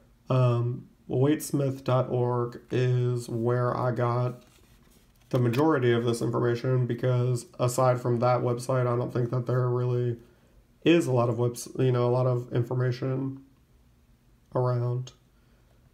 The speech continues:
And you can just, like, really see here, there are people back there, like, or, I mean, it looks like people to me.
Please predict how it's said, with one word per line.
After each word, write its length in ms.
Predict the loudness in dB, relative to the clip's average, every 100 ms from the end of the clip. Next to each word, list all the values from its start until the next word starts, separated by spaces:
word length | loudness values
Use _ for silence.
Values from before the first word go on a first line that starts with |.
| _ _ _ _ -2
And 100 | -2
you 80 |
can 140 | 0 -2
just, 180 | 0 -4
like, 120 | -2
really 440 | -2 0 0 -2
see 460 | -4 -6 -4 -4 -4
here, 640 | 0 0 2 0 -4 -6 -12 _ _ _ _
there 160 | -2 0
are 80 | -2
people 560 | -6 -6 -6 -2 -2
back 340 | 0 -2 -4 -6
there, 360 | -6 -6 -8 -12 _ _ _
like, 240 | -6 -6 -8 -16 _ _ _ _ _ _ _ _
or, 260 | -4 -4 -6 -6
I 40 |
mean, 360 | -4 -4 -6 -12 _ _ _ _ _ _ _ _ _ _ -4
it 80 |
looks 200 | -2 -2
like 200 | -4 -2
people 260 | -2 -2 -2
to 160 | -2 0
me. 240 | -2